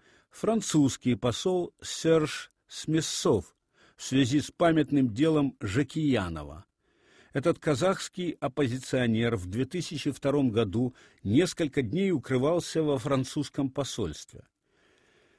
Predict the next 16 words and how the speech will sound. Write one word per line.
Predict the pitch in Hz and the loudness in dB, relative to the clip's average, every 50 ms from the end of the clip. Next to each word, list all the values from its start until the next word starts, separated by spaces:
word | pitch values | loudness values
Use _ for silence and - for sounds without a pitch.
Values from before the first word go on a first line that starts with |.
| _ _ | _ _
Однако | 120 120 131 180 190 175 - | -4 -2 0 0 0 0 2
он | 185 180 180 | 2 2 2
не | 180 180 | 2 0
стал | 156 - - - 175 151 135 - | -2 -4 -2 0 2 2 2 0
просить | - - 131 - - - 123 98 - | -2 -2 -4 -2 -2 -2 -2 -4 -4
политического | - 120 117 120 123 - - 120 - - - - 113 107 110 | -4 -2 0 0 0 -2 -4 -6 -6 -8 -8 -6 -4 0 0
убежища, | 117 113 101 131 180 170 123 104 92 - - - 87 80 | 0 0 2 2 2 2 2 -2 -4 -6 -8 -8 -8 -8
вышел | 80 92 139 170 - - - 135 131 | -2 0 0 0 0 0 -2 -4 -2
под | - - 127 104 | -4 -4 -6 -2
гарантии | 95 120 127 139 143 131 117 - - 131 120 | 0 0 2 2 2 0 0 -2 -2 -4 -4
со | - - 131 117 | -4 -4 -6 -8
стороны | - - 127 123 123 123 120 117 | -4 -4 -2 0 2 2 0 0
казахского | 101 - 123 113 98 127 113 - - - - 113 107 107 | -2 -2 -2 0 0 -2 -2 -4 -8 -6 -4 -2 0 0
министра | 101 101 113 113 117 107 - - - 107 104 | 0 2 2 2 2 0 -2 -4 -4 -2 -2
иностранных | 104 107 110 104 - - 110 104 98 90 87 82 85 | -2 -2 -4 -6 -6 -6 -6 -4 -4 -4 -6 -6 -6
дел | 82 113 151 156 147 - | -2 0 0 0 0 -2